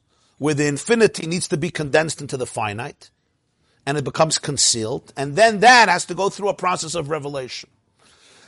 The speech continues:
That's all in a state of Ashpa. When the teacher is by himself, in a pre-creation mode, in a pre-Ashpa mode, in a pre-Tzimtzum mode, he says over there, there's no duality. The two are completely, completely one.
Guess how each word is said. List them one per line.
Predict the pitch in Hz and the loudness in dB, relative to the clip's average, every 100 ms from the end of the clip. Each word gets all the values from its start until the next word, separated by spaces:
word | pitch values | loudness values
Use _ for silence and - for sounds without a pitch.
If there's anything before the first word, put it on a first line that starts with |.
| _ | _
That's | - 208 - | 4 6 6
all | 196 254 226 | 8 8 8
in | 202 | 4
a | |
state | - 214 196 | 4 4 4
of | 190 | 2
Ashpa. | 156 - - 143 104 - | 0 0 0 0 0 -4
When | 143 170 | -4 -2
the | 175 | -2
teacher | - 254 - | -2 -4 -2
is | 202 143 | -2 2
by | 165 | 2
himself, | 160 156 - 151 151 - - - _ _ _ _ _ | 0 -2 0 2 0 -8 -20 -20 _ _ _ _ _
in | 175 | -2
a | 175 | 0
pre-creation | - - 262 - - 196 190 190 170 170 | -2 2 2 2 0 4 4 2 -2 2
mode, | 190 180 | 4 4
in | 165 | 2
a | 147 | -4
pre-Ashpa | - 220 165 - - 175 151 | -2 0 2 0 0 2 2
mode, | 139 123 139 - - | 0 -2 -4 -10 -12
in | 135 | -6
a | 175 | -4
pre-Tzimtzum | - 202 - 196 165 165 | -4 -2 0 -2 -2 -4
mode, | 143 123 135 - - _ _ _ _ | -2 -2 -4 -8 -20 _ _ _ _
he | 170 | -2
says | 170 202 165 | 2 2 2
over | 165 170 | 0 -2
there, | 160 269 214 175 - _ - | 0 4 4 2 -4 _ -10
there's | 175 151 | -8 0
no | 220 | 2
duality. | 175 208 196 226 180 - 92 - _ _ _ _ | 2 6 8 8 6 -2 -14 -20 _ _ _ _
The | 151 | -6
two | - - 247 | -2 0 6
are | 208 196 | 6 6
completely, | 196 185 - 214 247 - 214 | 2 -4 -4 -2 -2 -2 -4
completely | - 180 - 202 - 180 | -4 -6 -6 -6 -4 -4
one. | 165 151 | -2 -2